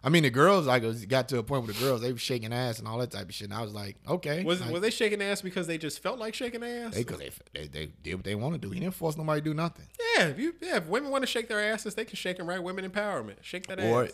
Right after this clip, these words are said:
Speaker 1: he was paying them to shake ass. Either way, it was
Speaker 2: Either way, they, if they on the clock or they wanna do it,
Speaker 1: Yeah.
Speaker 2: it don't matter.
Speaker 1: Yeah, so he ended up getting,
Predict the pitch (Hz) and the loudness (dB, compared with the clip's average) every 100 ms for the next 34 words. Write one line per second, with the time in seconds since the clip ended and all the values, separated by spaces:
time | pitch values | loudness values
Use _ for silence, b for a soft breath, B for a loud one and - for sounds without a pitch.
0 | - - 95 104 _ - 120 196 202 120 | -8 -8 -8 -10 _ -4 0 0 0 0
1 | 123 110 107 98 104 127 123 131 202 214 | 0 0 0 -2 0 0 4 6 6 4
2 | - 104 101 98 220 226 233 226 190 190 | -2 -4 -4 -6 -8 -4 0 2 4 2
3 | 156 151 185 202 226 214 226 220 208 175 | 0 0 2 4 2 0 0 0 0 -2
4 | 185 180 190 185 180 190 196 117 151 - | -2 -2 -2 -2 -2 -2 -2 -4 -4 -6
5 | - 147 160 170 175 127 95 - _ 113 | -8 -6 -4 -2 -2 -4 -6 -16 _ -2
6 | 175 170 120 127 120 120 b b b b | 0 2 2 2 2 2 b b b b
7 | b b b _ _ _ _ _ _ _ | b b b _ _ _ _ _ _ _
8 | _ _ - 208 240 214 160 160 143 135 | _ _ 2 4 4 2 4 4 4 -2